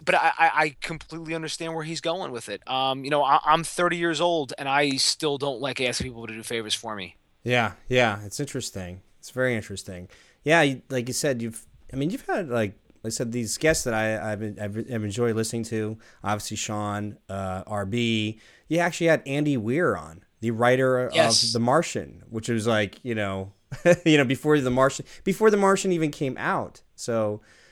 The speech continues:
Speaker 2: that was pretty wild. Um, I was curious, like, um,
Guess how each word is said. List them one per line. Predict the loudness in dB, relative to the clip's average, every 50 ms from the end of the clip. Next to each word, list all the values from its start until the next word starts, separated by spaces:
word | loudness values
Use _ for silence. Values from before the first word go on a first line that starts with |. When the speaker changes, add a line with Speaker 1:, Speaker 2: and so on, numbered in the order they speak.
| _ _ _
Speaker 2:
that | 0 0
was | 0 0
pretty | -2 -2 -2 -2
wild. | 0 0 -2 -2 0 -2 -4 -6 -6 -10 -14 -20 _ _
Um, | 0 0 2 4 4 2 2 0 -2 -6 -10 -12 _ _ _ _ -20 _ _ 0
I |
was | 0 0 0
curious, | 2 2 4 4 4 2 2
like, | 0 0 0 0 -4 -10 -20 _ _ _ _ -20 -20 -18 -16 -16 -16 -16 -8 -2
um, | 2 2 4 6 6 6 6 4 2 0 -4 -8